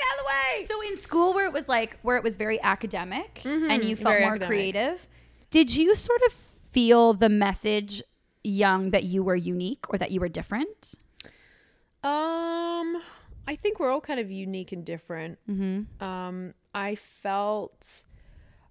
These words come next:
Speaker 1: I, I was like, I couldn't wait to get out of school 'cause I was like, "Yeah, then I don't have to do all this bullshit that everyone wants me to
Speaker 2: Mm.
Speaker 1: do," you know, of, like,
Speaker 2: Mm-hmm.
Speaker 1: also the school system, not everyone is academic and everyone learns in a different
Speaker 2: Hundred percent.
Speaker 1: way.
Speaker 2: Yeah.
Speaker 1: And,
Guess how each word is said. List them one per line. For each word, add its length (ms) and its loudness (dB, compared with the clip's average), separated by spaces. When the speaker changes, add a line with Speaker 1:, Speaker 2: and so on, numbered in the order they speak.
Speaker 1:
I, 680 -4
I 120 -10
was 140 -8
like, 240 -12
I 180 -18
couldn't 240 -6
wait 160 -8
to 60 -16
get 140 -6
out 140 -6
of 60 -10
school 340 -8
'cause 200 -14
I 100 -8
was 180 -8
like, 320 -10
"Yeah, 360 -8
then 140 -8
I 140 -8
don't 200 -10
have 200 -12
to 60 -20
do 80 -12
all 60 -8
this 100 -10
bullshit 560 -6
that 120 -6
everyone 280 -6
wants 260 -2
me 160 0
to 120 -2
Speaker 2:
Mm. 60 -12
Speaker 1:
do," 420 -4
you 140 -6
know, 220 -6
of, 120 -8
like, 240 -4
Speaker 2:
Mm-hmm. 140 -4
Speaker 1:
also 280 -2
the 120 -4
school 260 -4
system, 520 -2
not 160 -2
everyone 240 -2
is 120 -6
academic 560 -6
and 80 -8
everyone 240 -6
learns 200 -6
in 60 -6
a 40 -6
different 240 -4
Speaker 2:
Hundred 80 -4
percent. 180 -2
Speaker 1:
way. 460 0
Speaker 2:
Yeah. 180 -4
Speaker 1:
And, 640 -8